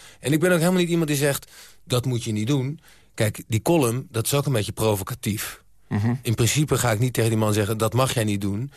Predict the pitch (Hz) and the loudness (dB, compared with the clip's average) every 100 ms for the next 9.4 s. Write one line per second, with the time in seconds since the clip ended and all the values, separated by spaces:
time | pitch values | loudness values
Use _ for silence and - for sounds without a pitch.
0 | - - 101 - - 95 92 98 101 101 | -20 -14 -8 -6 -4 -4 -2 0 0 2
1 | 117 120 98 - 101 107 101 - 120 117 | 2 0 -2 -2 -2 -4 -6 -2 0 0
2 | 101 107 104 113 107 120 120 - 110 104 | -2 -2 -2 2 4 4 0 0 0 0
3 | 110 110 107 117 110 107 101 127 131 117 | 0 0 0 0 0 0 2 2 2 0
4 | 101 131 - - - - - - 123 120 | 2 0 -4 -20 -20 -20 -18 -2 -2 0
5 | 113 123 113 135 175 104 98 - - - | -2 0 2 2 2 0 -4 -14 -20 -20
6 | - - - 123 - 170 151 131 139 131 | -20 -10 -2 0 0 2 0 0 0 0
7 | 107 120 120 113 185 135 120 135 123 123 | -2 -4 -2 0 2 0 -2 -2 -4 -4
8 | - 190 208 139 151 175 - 127 117 117 | -2 0 0 0 2 0 2 0 0 -2
9 | 110 101 113 | 0 -2 -4